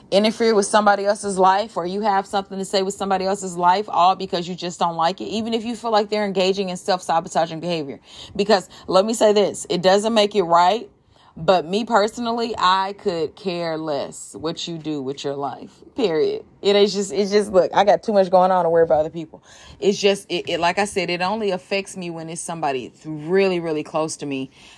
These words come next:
And I'm going through right now somebody really, really close to me making the biggest mistake they'll ever make in their life. And I know how it's gonna end up. I know how it's gonna be. Um, I had a friend do this a couple years ago, and I called that when I knew how it was gonna be. I knew how it was gonna end up.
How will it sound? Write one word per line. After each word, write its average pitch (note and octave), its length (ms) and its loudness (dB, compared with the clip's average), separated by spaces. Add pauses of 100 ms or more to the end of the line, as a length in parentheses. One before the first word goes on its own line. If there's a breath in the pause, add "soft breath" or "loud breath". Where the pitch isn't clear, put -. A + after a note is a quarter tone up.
(120 loud breath)
And E3+ 180 -2
I'm G3+ 120 0
going F#3+ 260 0
through F#3 200 0
right E3 260 4
now F#3 340 2
somebody F3 460 0
really, F#3+ 480 2
really F3+ 240 -2
close E3 300 -4
to D#3 80 -12
me D3+ 120 -6
making D3+ 320 -6
the D3+ 60 -4
biggest E3 400 -6
mistake D#3 380 -4
they'll D3 220 -6
ever D#3+ 220 -2
make D3+ 240 -6
in - 60 -14
their D3+ 140 -6
life. D#3 320 0
And F3 100 -6
I D3+ 60 -2
know E3 200 -2
how E3+ 180 0
it's D#3+ 120 -10
gonna D#3+ 160 -6
end D#3+ 260 -6
up. D#3+ 160 -2
I C#3+ 80 -10
know D3+ 200 -2
how F3 180 0
it's E3+ 80 -8
gonna E3 180 -8
be. D#3 340 -2 (380 loud breath)
Um, C#3+ 420 2
I D#3 120 2
had E3+ 200 4
a E3+ 40 -4
friend F3 420 -2
do E3+ 140 0
this F3 220 -2
a F3 40 -4
couple E3+ 300 0
years F3 340 0
ago, E3+ 320 2
and D3+ 100 -4
I G2+ 120 -4
called D#3+ 420 2
that E3 220 2
when D#3+ 120 -4
I D#3+ 100 -2
knew D#3+ 180 -4
how E3+ 180 2
it D#3+ 60 -2
was D#3+ 100 -6
gonna D#3+ 220 -4
be. D#3+ 200 0
I D#3 120 -4
knew D3+ 200 0
how F3+ 220 2
it E3+ 40 2
was F3 100 -6
gonna E3+ 220 -4
end E3 200 -2
up. D3+ 180 0